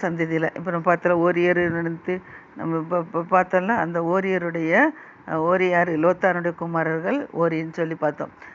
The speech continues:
அந்த ஓரியனுடைய சந்ததியில தோன்றிய பிரபுக்கள் யாருன்னா லோத்தான் பிரபு, சோபால் பிரபு,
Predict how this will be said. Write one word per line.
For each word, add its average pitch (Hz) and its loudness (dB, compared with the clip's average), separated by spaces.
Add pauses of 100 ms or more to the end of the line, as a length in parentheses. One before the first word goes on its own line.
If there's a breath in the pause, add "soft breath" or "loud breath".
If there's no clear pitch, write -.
(120)
அந்த 185 -2
ஓரியனுடைய 185 2
சந்ததியில 165 2
தோன்றிய 160 -2
பிரபுக்கள் 156 -4
யாருன்னா 156 0 (380 loud breath)
லோத்தான் 175 0
பிரபு, 160 -2
சோபால் 170 0
பிரபு, 165 -4